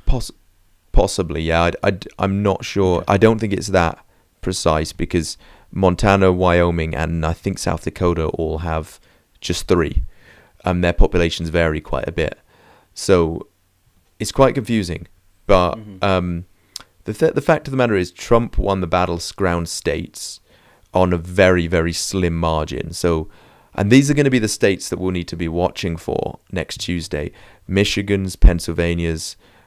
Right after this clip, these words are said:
Speaker 1: Florida's a huge one because Florida has twenty-nine electoral votes.
Speaker 2: Yeah.
Speaker 1: Um, so if, if, say, Trump wins that by one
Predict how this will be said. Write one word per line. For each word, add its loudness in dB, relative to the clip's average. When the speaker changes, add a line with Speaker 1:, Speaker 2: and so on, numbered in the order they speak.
Speaker 1:
Florida's 6
a -2
huge -6
one -6
because 0
Florida 6
has 0
twenty-nine 2
electoral -8
votes. -6
Speaker 2:
Yeah. -10
Speaker 1:
Um, 0
so 0
if, -10
if, -20
say, 2
Trump -4
wins -6
that -4
by -4
one -4